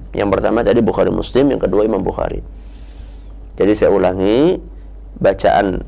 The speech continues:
i'tidal yang pertama adalah membaca, "Rabbana walakal hamdu." Yang kedua, "Rabbana lakal hamdu." Sudah.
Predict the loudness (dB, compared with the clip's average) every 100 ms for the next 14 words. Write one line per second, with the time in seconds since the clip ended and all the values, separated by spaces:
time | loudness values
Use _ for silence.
0 | -2 -2 2 0 4 4 6 2 0 0
1 | 0 0 0 2 2 2 0 0 2 2
2 | 4 2 2 0 2 2 0 -2 -10 -14
3 | 0 2 4 2 2 0 -2 -6 -4 -2
4 | -2 -2 -10 -18 -18 -18 -18 -18 -18 -18
5 | -16 0 0 2 2 4 6 6 2 -2
6 | -10 -8 -2 0 2 4 4 4 2 0
7 | -6 -18 -16 -2 -2 0 2 4 4 0
8 | -2 0 0 -2 -4 -6 -18 -18 -18 -18
9 | -18 -16 -16 -16 -8 2 2 2